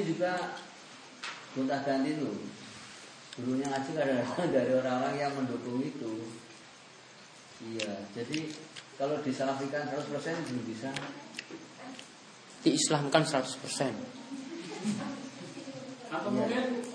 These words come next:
Speaker 3: cara berpikirnya sebaliknya, Ustaz?
Speaker 1: Gimana ya? Apa
Speaker 2: Iya.
Speaker 1: harus kita biarkan saya pergi ya? Atau, tapi kalau saya tidak, anu, memang repot ya.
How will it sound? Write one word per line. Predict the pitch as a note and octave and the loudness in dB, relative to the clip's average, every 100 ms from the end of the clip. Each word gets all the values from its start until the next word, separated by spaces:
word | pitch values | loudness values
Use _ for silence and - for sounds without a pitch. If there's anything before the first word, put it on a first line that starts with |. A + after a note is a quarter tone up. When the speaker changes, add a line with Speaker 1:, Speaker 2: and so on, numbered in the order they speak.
| - | 0
Speaker 3:
cara | G3+ G#3+ | 4 4
berpikirnya | G#3 E3+ G3+ G#3+ B3+ B3 | 4 4 4 6 4 4
sebaliknya, | G3+ F3 G3+ B3+ G3+ | 6 8 8 6 4
Ustaz? | F3 - - - - | 2 0 -2 -6 -4
Speaker 1:
Gimana | C#3 D3 E3 F3 | 0 2 2 4
ya? | D3+ D#3+ D#3+ - - - - | 4 2 -2 -8 -10 -10 -6
Apa | D#3 | 2
Speaker 2:
Iya. | D#3 | 4
Speaker 1:
harus | D3 B2+ | 4 2
kita | D3 E3 D3+ D3 | -2 0 2 2
biarkan | C3 B2+ B2+ D3+ D3+ | 4 4 4 2 2
saya | D3 | 0
pergi | C3+ B2 C3+ D#3 | -2 -2 0 2
ya? | D#3 D3 | 2 0
Atau, | - D3+ D3 - - - | 0 -2 -2 -6 -12 -12
tapi | - E3 | -4 0
kalau | G3 G3 G3 | 4 4 4
saya | F3 - | 2 0
tidak, | F#3+ D3+ D3+ D3 - B2 - - - - - | 0 2 2 2 -2 -6 -10 -14 -8 -8 -6
anu, | C3 E3 F3+ | -4 -4 -2
memang | F3 E3 E3 | -2 0 0
repot | E3+ D#3+ - | 0 0 -2
ya. | C3+ | -2